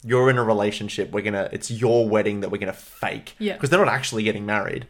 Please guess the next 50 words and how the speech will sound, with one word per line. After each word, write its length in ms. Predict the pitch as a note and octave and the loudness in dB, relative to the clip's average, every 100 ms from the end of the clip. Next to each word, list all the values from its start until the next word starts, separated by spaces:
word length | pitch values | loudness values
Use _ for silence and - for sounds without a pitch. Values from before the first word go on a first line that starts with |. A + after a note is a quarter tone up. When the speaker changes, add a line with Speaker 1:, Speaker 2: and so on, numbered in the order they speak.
| - | -14
Speaker 2:
Yeah. 220 | - G3+ F#3 | -4 -2 0
Speaker 1:
So 40 | |
yours 320 | A2 A#2+ B2 | 2 2 2
is 120 | B2+ | 2
the 80 | B2+ | 0
wedding 220 | G#2+ A2 | 0 0
that 100 | G#2+ | -2
we're 60 | G2 | -4
gonna 140 | G2+ | -6
put 180 | G#2+ - | -4 0
Speaker 2:
They've 80 | A3+ | 0
Speaker 1:
on 40 | G#3+ | 2
Speaker 2:
been, 120 | A3+ | 0
Speaker 1:
to 80 | A3 | 4
have 180 | G#3 A#3 | 4 4
Speaker 2:
they've 80 | |
Speaker 1:
everyone 340 | A3+ A3 G#3+ G#3 | 2 2 2 2
Speaker 2:
been 100 | G2 | 2
dating 160 | G3+ G3+ | 2 0
Speaker 1:
come 100 | G#3+ | 2
over. 100 | G#2+ | 2
Speaker 2:
for 60 | |
three 160 | A#2+ G#3 | 2 0
months. 300 | G3 G3+ A3 | -4 -6 0
Speaker 1:
Three, 240 | D#3 D#3+ | 2 4
yeah. 420 | F#3 F3+ D4+ D4 - | 6 6 4 -4 -6
Speaker 2:
<laughs> 60 | - | -4
Speaker 1:
We'll 80 | |
say 200 | C#3 D#3+ | 2 4
it's 120 | D3+ D3+ | 2 2
been 200 | D3 C3 | 0 0
six 320 | C3+ C3 - | -2 -4 -2
months. 180 | G#2+ G#2+ | -2 2
That'll 120 | A#2 | 2
be 80 | A#2 | 2
much 380 | A2+ A2 - G#2+ | 0 0 -2 0
better. 300 | G#2+ G2+ G2 | 2 4 2
Like, 140 | G2+ | 0
you 60 | G2+ | -6
can't 280 | G#2 G#2 | -6 -6
tell 180 | G#2 G#2+ | 0 0
anybody 540 | G2+ G#2 G#2 G2+ G2+ G2 | 0 -2 -2 -2 -4 -2
Speaker 2:
Yeah. 220 | G#3 G#2 | -2 0
Speaker 1:
that 140 | G2+ G#2+ | -2 2
they've 140 | A2 | 4
only 180 | G#2 G#2 | 4 0
been 140 | G2+ | -2
dating 240 | G2 G2 G2+ | -2 -4 -6
three 260 | - G#2 G2 | -6 -6 -6
months. 360 | F#2+ F2 - | -8 -10 -12